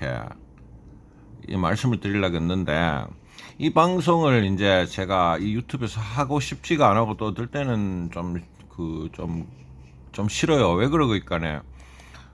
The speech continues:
그, 이거는 또 이 종목과 관련된 분들이 있으실 거거든. 그 좀 언짢을 수 있어. 너무 공격적으로 방송을 하면. 이 말 아시겠습니까? 그, 또 그분은 그분들대로 또 뭐 하셔야 될 게 있는데, 맞죠?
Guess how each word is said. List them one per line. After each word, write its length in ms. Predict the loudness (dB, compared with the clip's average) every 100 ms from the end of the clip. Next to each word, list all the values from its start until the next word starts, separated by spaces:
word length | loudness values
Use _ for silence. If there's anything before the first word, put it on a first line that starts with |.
| -16
그, 120 | -6
이거는 680 | -4 0 2 4 6 6 2
또 80 | 0
이 80 | -2
종목과 460 | -2 0 0 -2 -2
관련된 580 | 0 2 2 0 0 0
분들이 760 | 0 0 0 2 0 0 -2
있으실 420 | -2 -6 -10 -10
거거든. 680 | -6 -4 -2 0 0 -2 -6
그 120 | -8
좀 180 | -6 -4
언짢을 420 | -2 -2 -2 0
수 160 | -2 -4
있어. 320 | -6 -4 -2
너무 180 | -2 -4
공격적으로 640 | -2 -2 -2 -6 -8 -6
방송을 460 | -4 -6 -4 -4 -4
하면. 240 | -4 -4
이 80 | -2
말 180 | 0 0
아시겠습니까? 880 | -2 -4 -8 -6 -8 -8 -10 -10 -12 -16 _ _ _ _ _ _ _ _ _ -20 -20 _ -20 -20 _ -10
그, 140 | -10 -4
또 140 | -2
그분은 320 | 2 4 4
그분들대로 680 | 2 0 0 2 0 0 -2
또 160 | -2 -4
뭐 520 | -4 -4 -6 -8 -12
하셔야 440 | -10 -8 0 2 2
될 160 | 0 -4
게 120 | -4
있는데, 520 | -2 -2 -2 -2 -2
맞죠? 640 | -4 -6 -2 -2 -2 -4